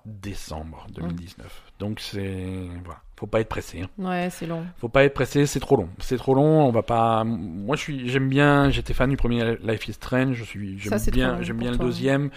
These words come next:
Speaker 1: j'aime bien le principe, je soutiens ce studio, je suis content qu'il fasse ça. Après, euh, ça va pas. Ça va pas parce que tu
Speaker 2: Comment ça se fait que c'est aussi long, du coup, comparé à... aux autres,
Speaker 1: Je, je,
Speaker 2: aux
Speaker 1: je,
Speaker 2: autres jeux qu'ils
Speaker 1: je
Speaker 2: ont
Speaker 1: sais
Speaker 2: fait ?
Speaker 1: pas te dire parce que en... d'un point de vue, euh,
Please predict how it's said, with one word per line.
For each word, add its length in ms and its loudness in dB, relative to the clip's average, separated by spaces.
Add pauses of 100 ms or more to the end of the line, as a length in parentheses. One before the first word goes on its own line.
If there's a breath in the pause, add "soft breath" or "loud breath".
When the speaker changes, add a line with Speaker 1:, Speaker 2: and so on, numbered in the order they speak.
(320 loud breath)
Speaker 1:
j'aime 160 -4
bien 120 0
le 60 -2
principe, 480 -6
je 520 -4
soutiens 500 -4
ce 160 -6
studio, 480 -4
je 100 -8
suis 160 -18
content 300 -6
qu'il 120 -14
fasse 200 -8
ça. 200 -2 (380 loud breath)
Après, 360 -2
euh, 340 -4
ça 360 -12
va 140 -8
pas. 220 -12 (100)
Ça 220 -2
va 100 0
pas 380 6
parce 220 0
que 360 2
tu 400 -6
Speaker 2:
Comment 140 0
ça 120 0
se 80 -10
fait 120 -2
que 40 -14
c'est 80 -4
aussi 260 -4
long, 180 0
du 140 -4
coup, 140 -10
comparé 480 -2
à... 440 -6 (300)
aux 180 -6
autres, 480 -6
Speaker 1:
Je, 340 -4
je, 160 -10 (100)
Speaker 2:
aux 60 -8
Speaker 1:
je, 80 -4
Speaker 2:
autres 180 -6
jeux 120 -6
qu'ils 180 -8
Speaker 1:
je 60 -2
Speaker 2:
ont 40 0
Speaker 1:
sais 140 -6
Speaker 2:
fait ? 60 -4
Speaker 1:
pas 100 2
te 60 -6
dire 240 -4
parce 180 -6
que 140 -8
en... 260 -4 (520 loud breath)
d'un 80 -2
point 200 -2
de 60 -2
vue, 500 0
euh, 140 4